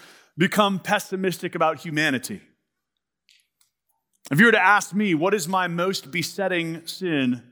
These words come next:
I think the answer would probably be cynicism.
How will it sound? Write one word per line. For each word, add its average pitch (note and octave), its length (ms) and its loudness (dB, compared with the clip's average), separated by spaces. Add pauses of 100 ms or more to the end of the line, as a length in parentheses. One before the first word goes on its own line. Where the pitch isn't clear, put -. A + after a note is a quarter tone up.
(880)
I F3+ 120 8
think A3+ 160 2
the F#3 160 -2
answer G3 360 0
would E3 220 -2
probably E3 580 -2
be C3 600 -2 (400)
cynicism. G2+ 840 -6